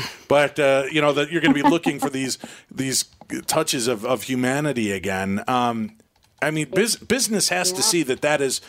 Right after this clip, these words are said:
Speaker 1: a potential. Like you said, understanding the marketplace is a very important thing. Keeping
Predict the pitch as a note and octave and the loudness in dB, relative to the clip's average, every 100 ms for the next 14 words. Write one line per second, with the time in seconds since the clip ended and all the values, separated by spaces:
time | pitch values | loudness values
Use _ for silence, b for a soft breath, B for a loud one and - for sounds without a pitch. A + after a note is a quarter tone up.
0 | B - A2 - C#3+ C#3 G2+ A#2+ D3+ D#3+ | B -6 -4 -2 -2 -2 -2 -4 -2 -2
1 | - G#2 - b b - D#3 G#3 - G3 | 0 -2 -4 b b -2 0 0 0 -2
2 | F3+ E3 C3+ C#3 F3 C3 - B2+ A#2 A2 | 0 0 0 0 -2 -4 -2 -2 -2 -2
3 | A2+ B2 A2+ A2+ B2 G2+ C3+ A#2+ F#2+ - | -2 -2 -2 -2 -4 -4 -4 -4 -4 -4
4 | E3 E3 B2 | -2 -2 -2